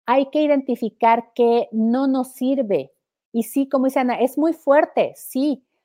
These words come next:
porque aquí también hay que aprender o hacer conciencia, hablando del tema de conciencia, que el que yo suelte herramientas que no son mías no me hace ser desleal.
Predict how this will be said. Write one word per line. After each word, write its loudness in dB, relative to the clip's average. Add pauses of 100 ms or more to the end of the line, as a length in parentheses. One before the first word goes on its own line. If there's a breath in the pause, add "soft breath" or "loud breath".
(160)
porque 2 (100)
aquí -2 (120)
también 2
hay 0
que -2 (420)
aprender 2 (320)
o 0
hacer -4
conciencia, -2
hablando -2
del 0
tema -2
de 0
conciencia, -2 (500 soft breath)
que 6 (480)
el 4
que 6
yo 2
suelte -2
herramientas -4
que -4
no -6
son -4
mías -4
no 0
me 0
hace 0
ser 0
desleal. 0